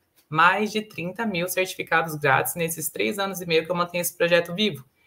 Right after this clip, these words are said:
Então, se você quiser manter esse projeto, manter tudo isso acessível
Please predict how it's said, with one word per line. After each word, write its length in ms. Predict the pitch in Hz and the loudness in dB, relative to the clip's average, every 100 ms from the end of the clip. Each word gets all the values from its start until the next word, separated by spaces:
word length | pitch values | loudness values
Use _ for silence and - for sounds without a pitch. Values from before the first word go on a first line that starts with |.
| _ _ | _ _
Então, 140 | 170 | 0
se 60 | 165 | 2
você 180 | - - | 0 -2
quiser 260 | - 180 | 0 2
manter 300 | 214 214 - | 2 0 2
esse 180 | 220 220 | 2 2
projeto, 520 | 196 170 165 165 165 | 0 2 4 2 2
manter 580 | 143 139 170 196 208 - _ _ - | -2 0 4 4 4 -4 _ _ -4
tudo 300 | 208 196 190 | -2 0 -2
isso 560 | 180 175 - 190 - - | 0 0 0 0 4 4
acessível 1000 | 170 - 180 - - 247 226 139 127 | 4 2 -2 -2 -2 -2 0 0 0